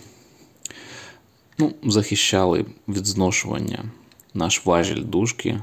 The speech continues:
І якщо сюди потрапляє пісочок, то без оцієї от перехідної втулочки, а, даний вузол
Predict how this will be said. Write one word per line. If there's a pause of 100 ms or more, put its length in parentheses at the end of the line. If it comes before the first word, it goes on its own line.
(140)
І
якщо
сюди
потрапляє
пісочок,
то
без
оцієї
от (200)
перехідної
втулочки, (800)
а,
даний
вузол